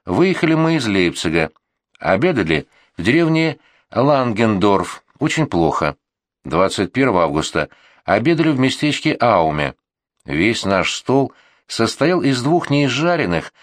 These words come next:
а сожженных цыпленков, за которые не постыдились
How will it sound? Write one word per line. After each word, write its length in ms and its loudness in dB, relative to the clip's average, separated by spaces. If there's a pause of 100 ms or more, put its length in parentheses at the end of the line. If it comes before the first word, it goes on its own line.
(120)
а 240 0
сожженных 640 -2
цыпленков, 680 -2 (360)
за 160 -2
которые 380 2
не 140 2
постыдились 800 -2